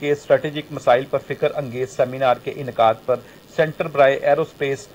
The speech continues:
एंड सिक्योरिटी स्टडीज की इंतजामिया को सराहा। आलमी सियासत के पचीदा मसाइल ने ताकत के रवायती तवाज़न और सिक्योरिटी के माहौल को मुतासिर किया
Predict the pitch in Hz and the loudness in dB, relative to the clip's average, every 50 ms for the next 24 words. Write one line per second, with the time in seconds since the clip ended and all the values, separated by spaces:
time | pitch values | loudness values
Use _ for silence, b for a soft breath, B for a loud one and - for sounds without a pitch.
0 | - - - - 131 135 127 - - - - 160 165 165 165 160 170 165 - - | -20 -20 -8 -6 -6 -6 -4 -8 -12 -10 -6 -4 -4 -4 -4 -6 -8 -10 -6 -4
1 | 151 135 131 143 143 - - 151 139 131 131 127 127 120 117 123 131 131 123 - | -4 -4 -4 -6 -10 -10 -12 -12 -10 -10 -4 0 2 2 2 0 -2 -6 -6 -6
2 | 139 135 - 147 127 107 98 98 85 78 - - - - 135 147 160 175 190 208 | -6 -4 -2 0 0 0 0 -2 -4 -6 -6 -12 -12 -4 -2 0 0 0 -2 -4
3 | - - 190 170 - 190 170 - 196 180 175 - 156 - 170 160 156 175 170 165 | 0 2 2 2 0 -2 -6 -4 -4 -2 -2 -2 -4 -4 -4 0 2 2 2 2
4 | 160 - 151 147 151 151 151 151 147 - 139 131 - - 156 - - - 151 147 | 2 4 4 4 4 2 -2 -4 0 0 2 2 2 0 -4 -6 -4 -2 -2 0
5 | 143 143 123 123 123 123 110 151 143 - 143 127 117 113 117 143 143 139 - 147 | 0 2 2 2 2 2 -2 -8 -4 0 4 4 4 4 2 -2 -6 -6 -8 -10
6 | 131 - - 131 - - 151 151 147 139 151 147 - - 139 135 135 131 113 120 | -10 -8 -10 -12 -4 -4 -2 -2 -2 -4 -8 -8 -6 -4 -4 -2 -2 -2 0 2
7 | 123 131 131 - 139 135 131 - 131 127 127 - 151 143 143 - 120 113 107 92 | 0 0 0 -2 -6 -6 -2 2 2 2 2 0 -4 -10 -10 -10 -6 -2 -2 -2
8 | 87 | -2